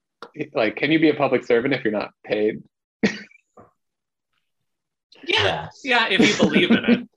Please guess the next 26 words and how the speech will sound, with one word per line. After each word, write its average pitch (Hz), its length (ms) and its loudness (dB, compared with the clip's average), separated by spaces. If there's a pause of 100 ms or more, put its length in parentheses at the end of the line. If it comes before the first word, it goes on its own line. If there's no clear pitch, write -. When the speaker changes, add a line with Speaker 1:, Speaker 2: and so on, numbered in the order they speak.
(580)
Speaker 2:
it. - 300 -2
Speaker 1:
<laughs> - 40 -20 (1700)
Speaker 2:
And 269 160 -2
he 302 160 2
seems 226 500 -2
to, 147 340 -6
he's 208 360 -8
super, 139 840 -8
like, 190 220 -12
he's 139 220 -14
just 185 280 -6
like 131 200 -8
a, 104 300 -10 (1600)
he's - 180 -14
like 170 180 -2
an 143 140 -2
alien 170 400 -2
who 135 180 -8
really 143 240 -4
wants 127 280 -10
to 123 120 -8
understand 120 640 -8
humanity, 110 720 -12 (120)
but 110 160 -14
just - 360 -14
keeps, - 560 -8